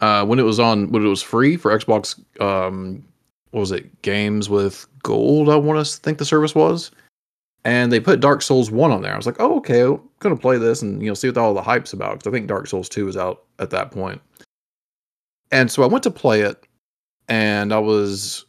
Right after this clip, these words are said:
just starting through the character creator, and you and our two other regular friends got online. I was like, "Okay, well, we'll just form the Xbox Live party like we usually do." And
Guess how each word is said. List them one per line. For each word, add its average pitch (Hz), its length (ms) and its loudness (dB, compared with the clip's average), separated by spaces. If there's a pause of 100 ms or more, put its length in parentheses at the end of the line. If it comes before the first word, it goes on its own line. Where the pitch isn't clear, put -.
(140)
just 175 180 -2
starting 156 260 2
through 143 100 -4
the 127 40 -4
character 117 380 0
creator, 101 440 -2
and 101 600 -6
you 170 680 -2 (240)
and 110 360 -4
our 110 120 0
two 147 300 4
other 131 120 4
regular 113 240 4
friends 104 400 -2
got 107 140 0
online. 101 240 -2
I 120 60 0
was 107 80 -4
like, 120 80 -6
"Okay, 156 240 0
well, 107 100 -2
we'll 110 140 0
just 123 140 -6
form 104 180 -2
the 104 100 -4
Xbox 101 400 -4 (260)
Live 98 240 0
party 98 220 -2
like 95 140 -4
we 98 100 -4
usually 101 380 -4
do." 98 320 -6 (680)
And 117 260 4